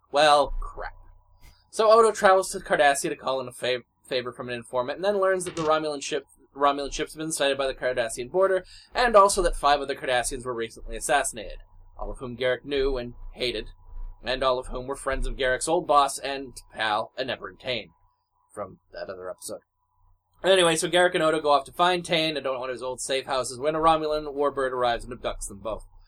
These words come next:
Romulans take our heroes to Tain, where he admits that the Tal Shiar and the Obsidian Order are planning an invasion of the Gamma Quadrant. He then ta-, he then takes Garrick's hand and proclaims that now united, the Sons of Tain will destroy the Federation.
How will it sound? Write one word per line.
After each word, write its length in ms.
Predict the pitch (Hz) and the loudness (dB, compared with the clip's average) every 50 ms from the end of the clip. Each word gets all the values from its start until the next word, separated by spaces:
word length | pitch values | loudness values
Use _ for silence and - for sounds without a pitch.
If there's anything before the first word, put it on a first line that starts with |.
| _ _ _ - - - | _ _ _ -20 -12 -6
Romulans 380 | 113 113 110 117 117 110 - - | -6 -6 -4 -6 -8 -8 -4 -2
take 160 | 160 143 143 | -2 0 2
our 120 | 139 127 | 0 0
heroes 320 | 123 - 170 170 110 131 156 | 2 2 2 2 2 0 -2
to 120 | - - | -6 -6
Tain, 340 | - - 190 202 208 202 202 | 0 2 4 4 4 4 2
where 120 | 180 175 170 | 2 2 2
he 80 | 165 | 2
admits 280 | 156 143 165 165 - - | 0 -2 -4 -4 -4 -6
that 100 | 156 - | -8 -10
the 60 | - - - | -8 -2 0
Tal 140 | 165 147 | 2 2
Shiar 320 | 143 - - 147 143 143 143 | 2 0 0 2 4 4 4
and 80 | 143 | 2
the 60 | 147 143 | 0 -4
Obsidian 360 | 117 - - 156 139 139 135 | -6 -4 -4 -4 -4 -2 -2
Order 260 | 131 131 131 135 127 | -2 -2 -2 -2 -2
are 60 | 127 123 | -2 -4
planning 320 | - 127 123 120 120 120 | -4 -4 -4 -4 -4 -8
an 60 | 120 113 | -12 -12
invasion 340 | 104 117 120 110 104 117 | -10 -10 -10 -10 -10 -14
of 60 | 107 104 | -14 -10
the 60 | 104 | -6
Gamma 220 | 127 139 135 127 | -4 -4 -4 -4
Quadrant. 380 | - - 120 107 87 - - _ _ _ _ _ _ _ _ _ _ | -4 -4 -4 -4 -4 -8 -16 _ _ _ _ _ _ _ _ _ _
He 60 | - 156 | -2 2
then 200 | 170 165 151 139 | 2 2 0 0
ta-, 200 | - - 156 156 - - | -2 0 0 0 -2 -4
he 200 | - 113 117 107 | -12 -12 -8 -4
then 260 | 117 123 131 127 - | -4 -4 -4 -4 -6
takes 300 | - 135 131 - - - | -6 -6 -6 -6 -6 -6
Garrick's 340 | - 135 135 131 120 - - | -4 -2 -2 -2 -2 -4 -6
hand 260 | 139 131 120 110 104 - | -6 -6 -6 -6 -8 -10
and 60 | - | -8
proclaims 440 | 127 123 - - 160 147 143 135 123 | -8 -8 -4 -2 -2 -2 -2 -2 -6
that 140 | 147 139 143 | -6 -2 2
now 160 | 151 160 160 | 4 4 4
united, 440 | 160 165 170 170 160 151 120 117 117 | 4 4 4 4 4 2 2 0 -2
the 60 | 156 | -2
Sons 380 | 160 - - 208 196 185 180 170 | 2 6 8 8 8 6 4 0
of 100 | 170 - - | -4 -6 -4
Tain 320 | - 170 170 151 135 127 131 | -2 0 0 0 0 -2 -4
will 60 | 143 | -4
destroy 420 | 143 160 156 - - 196 202 196 175 | -2 -2 -2 0 4 6 6 6 6
the 80 | 151 - | 4 0
Federation. 640 | - 165 151 151 143 139 123 110 - - 107 92 | 2 2 2 4 4 0 0 -2 -4 -6 -10 -12